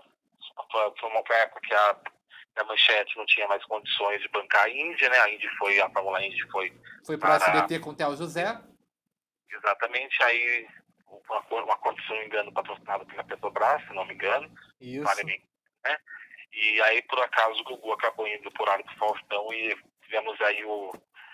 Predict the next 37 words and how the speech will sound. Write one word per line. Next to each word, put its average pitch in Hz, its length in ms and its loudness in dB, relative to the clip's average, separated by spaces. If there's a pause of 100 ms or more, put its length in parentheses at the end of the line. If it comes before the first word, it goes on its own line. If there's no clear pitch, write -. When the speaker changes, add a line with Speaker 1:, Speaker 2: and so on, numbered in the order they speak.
(500)
Speaker 1:
a, 101 60 0
a, - 320 2
a, 104 40 2
Speaker 2:
Grande - 540 4
Speaker 1:
a 226 40 2
Speaker 2:
momento 208 540 2
do 190 80 -10
domingo 185 460 -6
na 185 120 -6
T 185 120 -4
V 170 120 -4
brasileira, 160 680 -4
sem 202 420 -4
dúvida 185 360 0
Speaker 1:
É. - 20 -2
Speaker 2:
pra 208 180 -4
mim. 127 240 -10 (480)
Speaker 1:
Guerra 135 260 2
de 117 120 0
audiência 107 640 0
surgiu 117 320 -2
aí, 104 280 0
né? 101 120 0
A 95 60 6
guerra 113 400 2
dominical, 104 800 -4
né? 110 220 0 (320)
Speaker 2:
É. 113 260 -18
Speaker 1:
Foi 101 320 -2 (340)
Faustão 104 400 -4
e 101 80 -12
Gugu. 101 340 -18 (720)
Speaker 2:
Foi 143 120 -10
mesmo. 120 340 -14
Speaker 1:
Mas 185 240 -6
é 190 60 -8
isso. - 460 -18